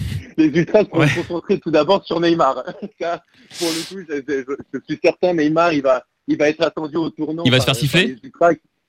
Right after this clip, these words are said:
Speaker 1: Oui, oui.
Speaker 3: Oui.
Speaker 1: Il n'y a aucun doute là-dessus.
Speaker 3: Aucun doute.
Speaker 1: Ouais, par, en tout cas, ouais, en tout cas par les ultras, peut-être, euh, pas par la majorité du stade, mais les ultras parisiens, ils attendent impatiemment, euh, le retour de Neymar au Parc des Princes pour bien faire savoir que, voilà, ces, ces derniers mois,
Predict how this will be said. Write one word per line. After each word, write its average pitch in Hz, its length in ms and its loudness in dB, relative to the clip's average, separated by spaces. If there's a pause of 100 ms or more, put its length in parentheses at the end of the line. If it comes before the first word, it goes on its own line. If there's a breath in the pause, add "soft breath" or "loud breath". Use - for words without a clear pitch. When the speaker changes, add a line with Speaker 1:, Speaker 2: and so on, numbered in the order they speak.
(260)
Speaker 1:
Oui, 131 160 4
oui. 113 200 0 (200)
Speaker 3:
Oui. 131 180 2
Speaker 1:
Il 107 80 -14
n'y 98 60 -10
a 98 80 -16
aucun 107 220 -6
doute 104 180 -6
là-dessus. 95 280 0
Speaker 3:
Aucun 135 180 0
doute. 120 200 -2
Speaker 1:
Ouais, 113 160 0
par, 120 180 2
en 139 60 4
tout 143 140 -2
cas, 170 160 2 (340)
ouais, 127 160 2 (200)
en 135 60 -6
tout 139 120 -6
cas 165 140 0
par 127 120 0
les 131 80 0
ultras, 120 420 -4
peut-être, 123 380 -8
euh, 120 100 -6
pas 151 200 0
par 147 120 0
la 131 80 -2
majorité 127 440 -2
du 113 100 -10
stade, 143 260 0
mais 110 140 -4
les 110 120 -2
ultras 107 280 -6
parisiens, 117 300 -2
ils 120 180 -6
attendent 107 220 -8
impatiemment, 113 640 -6
euh, 98 40 -2 (460 soft breath)
le 120 100 6
retour 120 380 6
de 107 40 -4
Neymar 113 300 2
au 110 80 4
Parc 107 200 -4
des 107 100 -2
Princes 120 320 -2
pour 98 180 0
bien 110 460 0 (100)
faire 131 180 0
savoir 135 440 2
que, 107 260 -6 (960 soft breath)
voilà, 123 280 4 (180)
ces, 120 120 -12
ces 131 60 -14
derniers 127 240 -6
mois, 139 240 -2